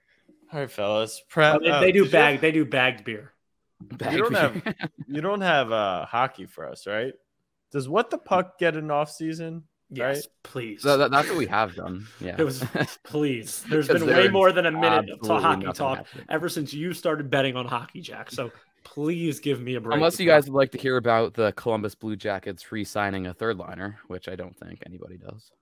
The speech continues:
Speaker 2: Is that a Pav move, re-signing third liners?
Speaker 3: Yeah.
Speaker 2: So what,
Speaker 3: I'd
Speaker 2: you
Speaker 3: say
Speaker 2: just
Speaker 3: so.
Speaker 2: let third liner, like, are third liners just, like,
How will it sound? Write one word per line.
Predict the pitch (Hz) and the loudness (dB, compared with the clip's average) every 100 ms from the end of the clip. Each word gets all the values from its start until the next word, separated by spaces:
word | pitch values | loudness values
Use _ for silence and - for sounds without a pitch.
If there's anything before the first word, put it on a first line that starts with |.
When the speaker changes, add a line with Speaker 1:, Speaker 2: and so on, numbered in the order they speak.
| - | -4
Speaker 2:
Is | 135 | 4
that | 226 | 4
a | 285 | 4
Pav | 165 160 170 139 | 2 4 4 0
move, | 131 165 - _ | -4 -4 -8 _
re-signing | 135 135 151 135 131 | -10 -6 -6 -6 -8
third | 117 135 123 | -6 -6 -6
liners? | 117 120 135 151 - _ _ _ _ _ _ _ _ _ _ _ _ _ _ | -6 -6 -6 -8 -16 _ _ _ _ _ _ _ _ _ _ _ _ _ _
Speaker 3:
Yeah. | 139 214 _ _ _ _ _ _ _ _ _ _ _ _ _ - | -4 -4 _ _ _ _ _ _ _ _ _ _ _ _ _ -10
Speaker 2:
So | 160 | -6
what, | 127 110 | -6 -6
Speaker 3:
I'd | 117 | -6
Speaker 2:
you | |
Speaker 3:
say | 120 | -8
Speaker 2:
just | 101 | -8
Speaker 3:
so. | |
Speaker 2:
let | 117 123 - | -4 -4 -4
third | - 127 120 | -4 -2 -2
liner, | 117 120 131 | -6 -6 -6
like, | 123 - _ _ _ | -6 -8 _ _ _
are | 139 | -2
third | 135 180 156 | 4 4 6
liners | 135 151 160 156 | 2 2 0 0
just, | 143 - | -6 -4
like, | 123 - | -4 -6